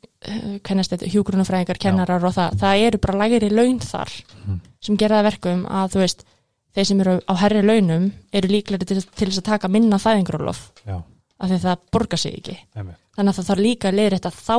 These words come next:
Speaker 1: skekkju til þess að það virki. En allavega, já, þetta, þetta var stutta svarið.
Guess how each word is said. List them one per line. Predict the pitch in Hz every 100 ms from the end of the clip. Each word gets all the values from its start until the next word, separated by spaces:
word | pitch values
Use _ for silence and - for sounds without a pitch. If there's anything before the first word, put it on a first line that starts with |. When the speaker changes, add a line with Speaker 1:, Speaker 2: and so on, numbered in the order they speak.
| 240
Speaker 1:
skekkju | - 165 - - 170
til | - 170
þess | 170
að |
það | 170
virki. | - - - - - -
En | - 151
allavega, | 196 165 170
já, | 156 -
þetta, | 202 202 220
þetta | 220 240
var |
stutta | 302 262 208
svarið. | 170